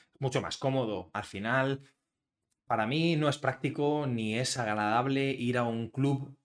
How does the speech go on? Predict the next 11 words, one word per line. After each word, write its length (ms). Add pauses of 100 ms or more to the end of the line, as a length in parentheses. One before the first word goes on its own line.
(220)
que 100
está 320
lleno 300
de 100
personas, 600
que 160
está 180
lleno 280
de 100
personas, 480
además, 640